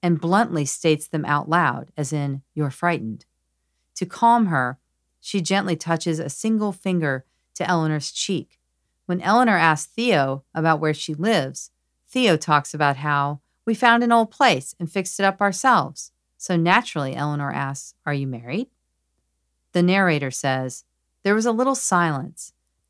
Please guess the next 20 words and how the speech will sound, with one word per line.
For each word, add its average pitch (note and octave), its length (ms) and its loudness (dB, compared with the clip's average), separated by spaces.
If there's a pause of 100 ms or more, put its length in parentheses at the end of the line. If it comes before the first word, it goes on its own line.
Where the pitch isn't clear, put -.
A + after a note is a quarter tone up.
(160)
and G3 180 2
then A3 200 4
Theodora E3+ 560 2
laughed E3 440 2
quickly D#3 360 -6
and C3 140 -6
said, C3+ 360 -6 (280)
'No.'" F3+ 340 0 (2000)
Theo D#4 320 4
seems A3 340 2
to F#3 100 -6
represent D#3 640 0
a D#3+ 60 -8
confidence F3+ 720 -2
and C#3+ 100 -6
independence D3+ 840 -2
Eleanor D#3 340 -2
feels C#3+ 340 -4
drawn D3+ 360 -2
to, - 320 -10